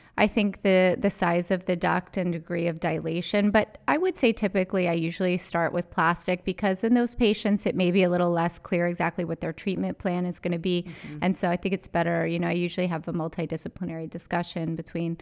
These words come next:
Speaker 1: hepatobiliary surgeons, uh, an oncologist. I establish their treatment plan, and then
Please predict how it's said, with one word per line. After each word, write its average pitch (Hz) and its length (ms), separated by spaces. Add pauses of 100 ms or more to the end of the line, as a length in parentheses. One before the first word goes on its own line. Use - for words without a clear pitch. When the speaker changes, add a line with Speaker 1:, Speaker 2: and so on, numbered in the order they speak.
(100)
Speaker 1:
hepatobiliary 160 880
surgeons, 220 720
uh, 175 220
an 165 160
oncologist. 175 960
I 170 80
establish 165 600
their 156 120
treatment 180 480
plan, 165 440
and 165 140
then 165 220